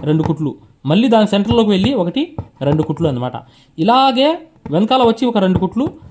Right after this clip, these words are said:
మళ్ళీ పైకి వెళ్ళి కరెక్ట్గా రెండు కుట్లు అనేవి వేసుకుంటూ నీట్గా ఇలాగే లో-, ఆకు లోపలే ఈ లోడింగ్ అంతా కంప్లీట్ చేసేస్తే ఇది స్టాండర్డ్‌గా ఉంటుందన్నమాట.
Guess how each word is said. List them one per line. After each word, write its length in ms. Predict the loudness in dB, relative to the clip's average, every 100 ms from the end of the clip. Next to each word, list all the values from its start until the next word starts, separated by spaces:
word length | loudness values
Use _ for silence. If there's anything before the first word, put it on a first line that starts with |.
| _ -2
మళ్ళీ 180 | 2 4 2 0 -2
పైకి 260 | -2 0 2
వెళ్ళి 180 | 2 0 -6 -10 -10 -4
కరెక్ట్గా 420 | -4 -4 -2 -2 -2 -6 -2
రెండు 180 | 0 0
కుట్లు 200 | 0 0 0
అనేవి 200 | 0 0
వేసుకుంటూ 400 | -2 -2 -4 -4 -6 -8 -20 -12 -2
నీట్గా 400 | 0 2 0 0 -2 -6 -20 -8 -2
ఇలాగే 320 | 2 2 4 2
లో-, 100 | 0 2
ఆకు 180 | 2 2 0 2
లోపలే 320 | 0 0 -2 -4 -8 -12 -6
ఈ 40 | -2 2
లోడింగ్ 300 | 4 4 2
అంతా 140 | 2 0
కంప్లీట్ 300 | 0 0 -2 -2
చేసేస్తే 360 | -4 -6 -8 -10 -10 _ -20 -10 -2
ఇది 140 | 2 4 2 -2
స్టాండర్డ్‌గా 640 | -6 -4 -2 0 2 2 2
ఉంటుందన్నమాట. 500 | 0 0 -2 -2